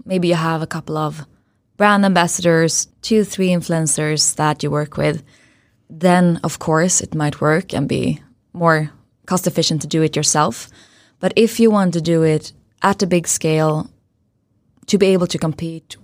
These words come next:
with the fast-growing digital native brands that are taking market shares in new markets, et cetera, it will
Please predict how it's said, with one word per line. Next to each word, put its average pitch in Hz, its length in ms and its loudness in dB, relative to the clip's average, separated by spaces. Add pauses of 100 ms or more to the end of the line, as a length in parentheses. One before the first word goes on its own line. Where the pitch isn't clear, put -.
with 156 420 0
the 156 80 -4
fast-growing 156 720 0
digital 160 280 -2
native 156 380 -2
brands 156 520 -2
that 151 180 -4
are 151 260 -6 (300)
taking 220 360 4
market 190 320 2
shares 165 480 -2
in 170 80 -2
new 165 160 0
markets, 156 460 -4
et 160 80 -16
cetera, 160 420 -8 (1080)
it 240 240 2
will 175 320 2